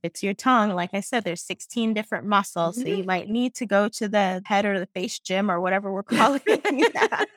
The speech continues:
Speaker 2: <laughs>
Speaker 1: That's where I come in as a myofunctional therapist. But if you're finding that you have audible breathing where we're really hearing sound,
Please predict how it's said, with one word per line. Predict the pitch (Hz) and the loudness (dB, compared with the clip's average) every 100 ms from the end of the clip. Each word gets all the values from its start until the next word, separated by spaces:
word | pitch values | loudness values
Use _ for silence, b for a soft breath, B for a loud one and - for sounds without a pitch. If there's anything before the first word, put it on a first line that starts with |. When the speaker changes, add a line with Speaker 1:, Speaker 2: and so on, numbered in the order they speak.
| _ | _
Speaker 2:
<laughs> | 440 415 - | 0 0 2
Speaker 1:
That's | 180 220 - | 2 2 -2
where | 214 226 208 | -2 4 6
I | 202 | 4
come | 220 254 226 | 4 2 2
in | 208 | 0
as | 190 196 | -2 -4
a | |
myofunctional | 196 175 196 - 190 - 202 190 - | 0 0 0 -2 -6 -6 -4 -4 0
therapist. | 190 196 196 185 165 - | 2 2 0 -2 -2 -4
But | 190 | -4
if | 185 - | -4 -2
you're | 226 202 - - | -2 -2 -2 0
finding | 190 214 226 214 | 2 2 0 -2
that | 185 | -4
you | 196 190 | -6 -6
have | 190 180 180 - | 0 0 0 -2
audible | 165 175 190 180 170 - | 0 2 0 -2 -6 -4
breathing | 226 233 202 180 180 _ _ _ | -2 0 0 -4 -6 _ _ _
where | 175 170 | 0 0
we're | 170 | 0
really | 180 220 202 | -2 -2 -2
hearing | 196 - 190 190 185 | -4 -4 -4 -4 -6
sound, | - 196 214 208 165 | -4 0 0 0 -4